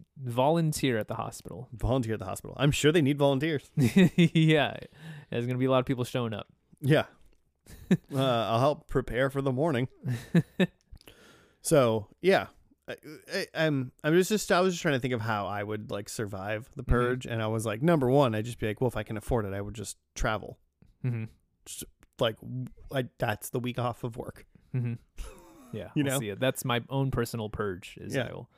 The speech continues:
Speaker 2: And you would assume,
Speaker 1: purge
Speaker 2: right? I
Speaker 1: myself
Speaker 2: mean,
Speaker 1: of
Speaker 2: some
Speaker 1: America.
Speaker 2: people were working, but honestly, like, peop-, if purge is on a Wednesday, you gotta work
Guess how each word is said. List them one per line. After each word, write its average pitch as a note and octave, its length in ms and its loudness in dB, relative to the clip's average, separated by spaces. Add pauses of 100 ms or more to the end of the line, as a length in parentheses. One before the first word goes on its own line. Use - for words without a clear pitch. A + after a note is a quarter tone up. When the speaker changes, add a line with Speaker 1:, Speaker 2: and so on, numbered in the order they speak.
(140)
Speaker 2:
And B3 220 2
you D4+ 140 10
would D#3 120 8
assume, G#2+ 560 -2
Speaker 1:
purge - 140 -2
Speaker 2:
right? D3 160 4
I - 40 -6
Speaker 1:
myself E3+ 100 -2 (120)
Speaker 2:
mean, D#3 100 -4
Speaker 1:
of A2 80 -8
Speaker 2:
some G#3+ 200 4
Speaker 1:
America. A3+ 40 0
Speaker 2:
people G#3+ 260 2
were C3+ 180 0
working, A#2 460 -2
but A2+ 140 -4
honestly, F#3 520 -2
like, A2+ 320 -4 (360)
peop-, F#3+ 240 -6
if - 200 -4
purge F#3+ 200 2
is G3 100 -4
on A3+ 120 2
a D3+ 60 2
Wednesday, D#3 460 0
you F3 120 -2
gotta G3 200 0
work B2+ 420 -4